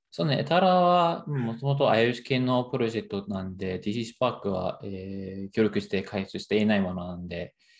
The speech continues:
えー、なかなかコメントしづらいという、えー、ところがありながらも、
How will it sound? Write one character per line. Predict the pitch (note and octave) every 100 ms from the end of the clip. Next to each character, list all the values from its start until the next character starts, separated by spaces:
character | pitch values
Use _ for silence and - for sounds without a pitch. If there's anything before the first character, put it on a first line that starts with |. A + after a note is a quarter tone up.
| _ _
え | G2 G2 F#2+ F#2 F#2+ F#2+ F#2+ F#2+
ー、 | - _ _ -
な | A2+
か | A2
な | A2
か | A2+
コ | G#2+ -
メ | A2+
ン | G2+ G#2
ト | G#2
し | G2+ G#2
づ | -
ら | G#2
い | F#2+
と | G2
い | G2 F#2+ F#2
う、 | - _ _ _ -
え | G#2 G2 F#2+ F#2 F#2
ー、 | -
と | G#2
こ | G#2
ろ | G2+
が | F#2+ F#2
あ | F#2
り | F#2+
な | F#2+
が | F#2
ら | F#2 F#2
も、 | F2+ F2+